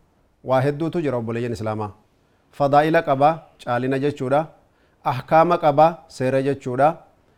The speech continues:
Akkasuma gartanii duuba waajibaata qaba, dirqama jechuudha. Akkasuma gartee ammallee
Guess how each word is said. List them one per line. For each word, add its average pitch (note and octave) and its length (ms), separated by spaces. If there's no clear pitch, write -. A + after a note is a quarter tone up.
Akkasuma E3+ 460
gartanii D3+ 400
duuba D3 520
waajibaata C#3+ 680
qaba, D3 380
dirqama C#3 360
jechuudha. D3 480
Akkasuma E3+ 520
gartee D3+ 280
ammallee D#3 600